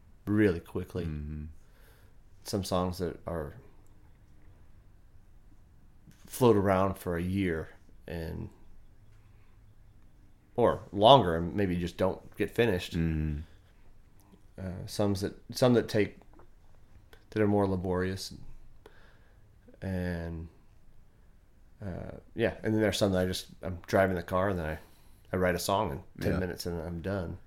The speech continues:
Speaker 1: And I really don't know the difference between the two. It's, it's, I almost feel like the ones that come quickly are things that maybe I was ruminating on without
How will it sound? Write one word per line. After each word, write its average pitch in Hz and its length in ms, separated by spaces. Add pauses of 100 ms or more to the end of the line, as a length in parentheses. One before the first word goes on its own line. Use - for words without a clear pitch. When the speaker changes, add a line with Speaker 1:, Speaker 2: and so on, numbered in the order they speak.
(420)
Speaker 1:
And 131 100
I 139 40
really 147 220
don't 135 200
know 123 100
the 120 80
difference 113 340
between 92 280
the 82 80
two. - 240 (160)
It's, - 240 (160)
it's, - 460 (920)
I 147 60
almost 156 240
feel 131 100
like 120 80
the 113 80
ones 110 200
that 107 120
come 101 280 (460)
quickly 131 340
are 113 100
things 117 400
that 110 160
maybe 107 280
I 101 100
was 98 280 (760)
ruminating 120 600
on 110 440 (120)
without 104 460